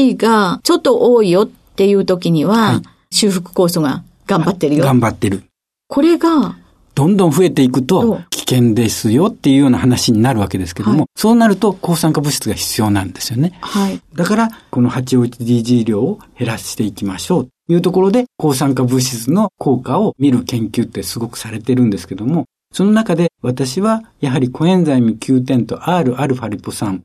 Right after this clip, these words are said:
Speaker 2: これはミトコンドリアの中で働きますし、細胞の中で働きますので、自分自身は抗酸化物質にエネルギー産生の時に変換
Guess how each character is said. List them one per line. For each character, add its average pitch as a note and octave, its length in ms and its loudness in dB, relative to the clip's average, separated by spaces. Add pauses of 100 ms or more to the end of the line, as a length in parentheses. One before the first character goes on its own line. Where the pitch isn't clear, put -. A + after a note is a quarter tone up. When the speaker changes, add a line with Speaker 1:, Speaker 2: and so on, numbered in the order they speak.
(140)
Speaker 2:
こ D3+ 60 -2
れ D#3+ 60 2
は D#3+ 120 0 (180)
ミ C#3 120 2
ト C3 100 -2
コ F3 120 0
ン F3 100 2
ド E3 80 2
リ D#3+ 140 2
ア D#3+ 60 2
の D#3 80 2
中 E3+ 200 0
で - 80 -6
働 G2+ 340 -12
き - 80 -6
ま G#2 120 -4
す - 80 -14
し、 C3+ 320 0 (180)
細 C3 200 -2
胞 B2+ 120 2
の B2+ 60 4
中 F3 260 2
で A2+ 80 -6
働 G#2+ 360 -10
き A#2+ 100 -8
ま A2 100 -2
す - 120 -8
の F2 120 -6
で、 B2+ 220 -8 (100)
自 B2+ 120 0
分 D#3 180 2
自 D#3+ 160 0
身 D3+ 260 2
は D#3 100 2
抗 C3 200 -2
酸 B2+ 200 0
化 C3 100 -2
物 C#3 140 -2
質 - 240 -6
に F#2+ 140 -4 (140)
エ C3 60 0
ネ C#3+ 120 4
ル C#3 100 4
ギ B2+ 120 0
ー - 20 -2
産 C#3 220 0
生 B2 120 -4
の G2 100 -4
時 - 240 -10
に F#2+ 160 -4
変 C#3 200 0
換 C3 280 -2